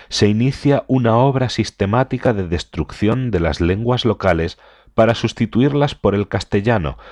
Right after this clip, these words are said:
idioma de los nuevos dominadores que proclamaban haber asumido el poder en nombre del pueblo. Pero era un pueblo constituido solo por la exigua clase de los terratenientes de origen europeo.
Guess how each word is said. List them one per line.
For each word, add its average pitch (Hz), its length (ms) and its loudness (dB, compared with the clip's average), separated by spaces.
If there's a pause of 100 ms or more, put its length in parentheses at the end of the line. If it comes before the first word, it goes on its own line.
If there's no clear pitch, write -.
(240)
idioma 127 500 2
de 113 80 -2
los 80 200 -2
nuevos 98 380 0
dominadores 85 680 0
que - 160 -4
proclamaban 92 720 0
haber 87 260 0
asumido 98 540 -2
el 113 100 -2
poder 104 420 -2 (180)
en 78 240 -2
nombre 90 360 -2
del 110 180 -4
pueblo. - 520 -8 (720)
Pero 90 200 4
era 127 140 4
un 135 220 0
pueblo 90 500 2 (240)
constituido 110 720 0
solo 143 480 0
por 98 180 0
la 82 120 2
exigua 127 480 -2
clase 127 340 0
de 120 60 0
los 95 240 -2
terratenientes 92 880 -2
de 76 100 -2
origen 76 360 -4
europeo. - 540 -6